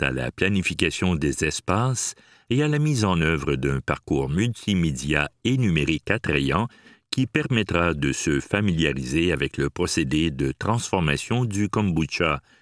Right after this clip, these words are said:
mais aussi avec la permaculture, les bienfaits des plantes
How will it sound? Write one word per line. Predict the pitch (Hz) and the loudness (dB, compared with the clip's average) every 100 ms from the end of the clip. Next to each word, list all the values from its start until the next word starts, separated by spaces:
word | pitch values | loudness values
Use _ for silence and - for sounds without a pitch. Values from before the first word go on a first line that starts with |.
| - _ _ | -20 _ _
mais | 127 147 127 123 | 0 0 2 0
aussi | - - 139 | 0 0 0
avec | 82 87 - | 2 0 0
la | 90 85 | 0 0
permaculture, | 123 123 117 107 90 73 - 98 87 71 64 - - _ - | -2 0 0 0 0 -2 -2 2 2 0 -2 -10 -20 _ -6
les | 67 | -4
bienfaits | 62 76 82 - 73 | 0 0 0 0 -2
des | 65 | -2
plantes | - 71 92 110 | -2 0 0 0